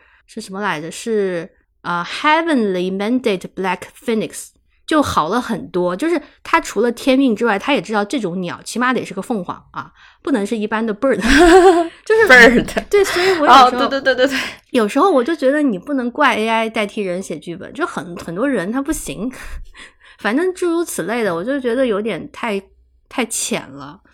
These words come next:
Speaker 1: 因为我，我们小时候真的是看这个《封神榜》的故事，是看得很精彩啊。就你，你说这个天命玄鸟，什么，那后面一句是什么来着？“降而生商”嘛，对，它就是这个商朝的典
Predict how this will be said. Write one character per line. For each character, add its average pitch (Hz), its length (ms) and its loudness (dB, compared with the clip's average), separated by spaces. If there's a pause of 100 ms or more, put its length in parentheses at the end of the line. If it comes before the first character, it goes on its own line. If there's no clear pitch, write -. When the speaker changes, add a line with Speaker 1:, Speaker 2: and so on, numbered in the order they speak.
(220)
Speaker 1:
因 294 100 -6
为 320 100 -2
我， 170 220 -2
我 175 220 -4
们 143 180 -8
小 196 220 -4
时 180 100 -14
候 165 80 -8
真 170 160 -10
的 175 100 -8
是 170 140 -12
看 170 260 -10
这 156 120 -14
个 156 160 -18
《封 175 160 -16
神 170 100 -12
榜》 165 160 -10
的 139 60 -16
故 165 180 -18
事， - 200 -20
是 - 160 -16
看 - 220 -8
得 175 80 -10
很 156 160 -12
精 160 220 -16
彩 - 160 -20
啊。 - 220 -18 (260)
就 208 180 -4 (140)
你， 190 160 -4
你 180 240 -6
说 226 180 -4
这 226 140 -2
个 208 80 -2
天 202 180 -8
命 196 140 -6
玄 175 220 -8
鸟， 151 300 -12 (260)
什 - 160 -18
么， 156 280 -14 (560)
那 147 100 -16 (140)
后 220 140 -8
面 185 120 -8
一 165 40 -10
句 175 140 -10
是 175 100 -8
什 160 120 -14
么 151 60 -12
来 156 160 -8
着 139 80 -12
？“降 214 160 -2
而 196 100 -2
生 214 180 -4
商” 220 180 -4
嘛， 175 160 -4
对， - 120 -18 (540)
它 - 160 -4
就 359 160 -2
是 320 120 -4 (240)
这 - 140 -10
个 214 160 -4
商 247 280 -4
朝 208 160 -4
的 175 100 -4
典 165 280 -10